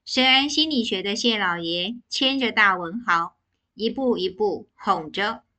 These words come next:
爬回华山脚下。韩愈大哭成为笑柄，“笑韩处”三个字的碑文至今鲜明，沿着笑韩碑往上，即是宗主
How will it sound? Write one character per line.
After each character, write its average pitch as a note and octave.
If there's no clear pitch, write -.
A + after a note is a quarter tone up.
爬 G3
回 G3
华 D#3
山 G#3
脚 F#3+
下。 D#3
韩 A#3
愈 D4
大 B3+
哭 B3+
成 F#3
为 F#3
笑 B3+
柄 -
，“笑 C4
韩 F3+
处” -
三 D#4
个 D4+
字 A#3+
的 G3
碑 G3
文 E3+
至 G3+
今 F#3
鲜 F#3
明， D3+
沿 A3+
着 A3+
笑 G#3+
韩 F3
碑 A#3+
往 D3+
上， E3+
即 A3
是 A#3
宗 C4
主 A3